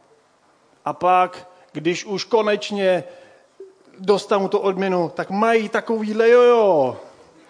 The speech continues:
A to je odměna, jsou šťastný. Nikdy nebyli šťastnější, protože měli to, co chtěli. Tatínek vytáhl za takovouhle hračku tři stovky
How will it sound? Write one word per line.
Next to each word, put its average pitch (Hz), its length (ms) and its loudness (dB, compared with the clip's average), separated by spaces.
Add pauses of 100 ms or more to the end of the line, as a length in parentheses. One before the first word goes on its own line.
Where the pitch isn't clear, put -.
(440)
A 190 800 6
to 208 60 -4
je 202 100 0
odměna, 202 420 0
jsou 226 180 0
šťastný. 247 1040 0 (340)
Nikdy 262 360 0
nebyli 269 260 4
šťastnější, 262 500 0
protože 233 160 2
měli 233 280 4
to, 233 140 -2
co 220 140 -6
chtěli. 220 440 -2 (240)
Tatínek 214 380 -2
vytáhl 214 320 0
za 208 100 2
takovouhle 214 380 -2
hračku 208 320 0
tři 196 140 -12
stovky 262 560 -2